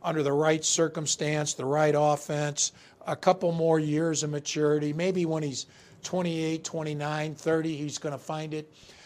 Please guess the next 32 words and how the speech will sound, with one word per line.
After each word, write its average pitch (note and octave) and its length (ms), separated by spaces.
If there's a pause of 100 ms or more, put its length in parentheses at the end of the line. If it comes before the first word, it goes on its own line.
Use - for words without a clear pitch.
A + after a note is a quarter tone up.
(100)
Kinda D#4 180
like C4+ 220
Tommy A3+ 320
Maddox G3+ 420
did C#3+ 220
in C#3 80
his D3+ 240
career. C3 460 (560)
Um, C#3 500
you D#3+ 120
remember F#3+ 280
Tommy F#3+ 360
Maddox? G3 520
Uh, E3 60
everyone F3 420
thought E3+ 240
he E3 140
was D#3 160
a C3+ 80
bust, B2 340
and C3+ 140
then D3+ 100
all D3+ 160
of D3 60
a - 20
sudden D3 240
he D#3 80
caught D3 260
on C#3+ 200
with C3 100
the B2+ 60
Steelers. B2+ 580